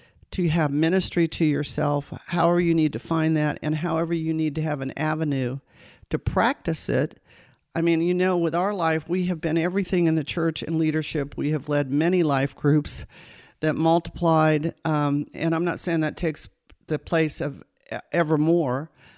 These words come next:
I'm just saying that that's where we got trained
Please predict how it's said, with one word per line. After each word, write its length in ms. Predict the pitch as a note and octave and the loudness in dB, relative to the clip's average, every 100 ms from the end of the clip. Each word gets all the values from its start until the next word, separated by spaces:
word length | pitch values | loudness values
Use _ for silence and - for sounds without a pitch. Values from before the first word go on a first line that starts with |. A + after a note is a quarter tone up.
| - | -10
I'm 140 | E3 | -4
just 220 | F3 F3+ - | -2 -2 -2
saying 480 | G#3 A3 G3+ D#3+ | 0 2 2 2
that 160 | D3+ D3+ | 0 0
that's 320 | F3 F3+ - | 0 0 -2
where 100 | D#3 | -2
we 140 | D#3 D3+ | -2 0
got 260 | D3+ - | -2 -2
trained 680 | - - A3 B3+ C#3+ C#3 F3 | -8 -4 -2 0 0 0 -4